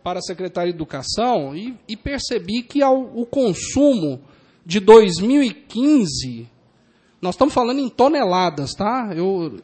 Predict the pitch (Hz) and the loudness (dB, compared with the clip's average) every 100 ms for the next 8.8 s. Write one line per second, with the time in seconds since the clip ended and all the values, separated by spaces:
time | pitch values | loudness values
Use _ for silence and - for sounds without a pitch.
0 | 151 156 - 196 196 196 - 214 208 208 | -14 -14 -6 -6 -4 -6 -4 -6 -6 -6
1 | 294 202 202 196 175 - 160 202 233 247 | -4 -2 -2 -2 -6 -4 -2 -2 -2 -6
2 | 214 226 220 202 226 285 262 269 330 320 | -6 -6 -4 -6 -4 -6 -4 -4 -2 -2
3 | 175 180 170 143 127 - - _ _ _ | -2 -2 -4 -8 -14 -16 -20 _ _ _
4 | - 160 214 190 165 233 233 - 220 269 | -12 -4 0 0 0 -4 -6 -6 -6 -2
5 | 277 - 302 294 - _ _ _ _ _ | -4 -4 -8 -8 -14 _ _ _ _ _
6 | _ _ _ _ _ 214 233 160 147 117 | _ _ _ _ _ 10 10 8 -2 -8
7 | - _ _ _ - 151 214 220 226 226 | -18 _ _ _ -16 -10 -8 -4 -4 -4
8 | 240 226 208 202 _ - 202 | -4 -6 -8 -10 _ -10 -8